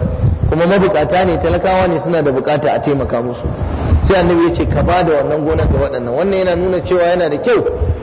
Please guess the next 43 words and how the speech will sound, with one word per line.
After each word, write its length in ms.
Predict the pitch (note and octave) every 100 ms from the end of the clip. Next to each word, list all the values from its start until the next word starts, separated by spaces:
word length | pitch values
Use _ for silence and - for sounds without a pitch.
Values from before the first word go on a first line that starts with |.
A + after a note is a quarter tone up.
| -
wani 260 | B2+ D#3 F#3
lokaci 380 | F#3+ F3+ F3 E3
in 100 | D#3+
ka 80 | E3
zo 100 | E3+
za 140 | F3+
ka 120 | F3
ba 140 | D#3 E3+
da 80 |
taimako, 440 | E3 - D3+ D3+ E3+
za 120 | F3
ka 100 | -
ba 120 | E3
da 60 | D#3
sadaka, 360 | D3+ E3 F#3 D3+
ka 100 | -
rinka 200 | F3+ -
tunawa 380 | - F3 D#3+ D#3
da 100 | -
yan 140 | D#3 E3
uwanka 300 | E3+ E3 D#3+ C#3
na 80 | C3
jini, 320 | C3 C#3 C3 - - - - - - - -
yan 100 | D3+ E3
uwanka, 380 | F3 F3 D#3+
danginka 480 | C#3 E3+ E3+ D#3+ C3
na 80 | C#3+
jini, 240 | D3 D#3 -
kada 200 | F#3+ E3+
ka 120 | D3
manta 280 | D3+ C3 C3
da 100 | A#2
su. 120 | G2+ - - - - - - - - -
Hadisin 380 | C3+ E3+ E3+ D3+
Nasa'i. 380 | C3 B2+ C3 C#3
Wa 120 | D3
fil 120 | D#3
Muwatta, 480 | E3 F3 G3 E3 A3+ - - - - - -
"Wa 60 | C#3
kanat 380 | F#3 G#3+ G#3
ahabbu 300 | F3+ G#3+ F#3 F3+
amwalihi 580 | F3 F#3 F#3+ D#3+ F3
ilayhi." 380 | E3 D#3+ C3+ B2